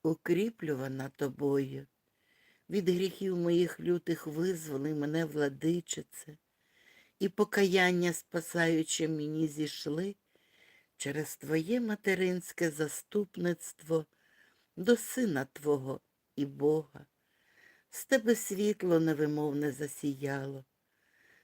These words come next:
тож просвітив темряву душі моєї, <clears throat> яку спричинили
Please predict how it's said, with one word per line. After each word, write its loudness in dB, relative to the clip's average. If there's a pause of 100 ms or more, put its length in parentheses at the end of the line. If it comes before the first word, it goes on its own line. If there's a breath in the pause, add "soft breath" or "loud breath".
(120 soft breath)
тож 2
просвітив 2
темряву 4
душі -2
моєї, -2 (1080 soft breath)
<clears throat> -12
яку 0
спричинили -4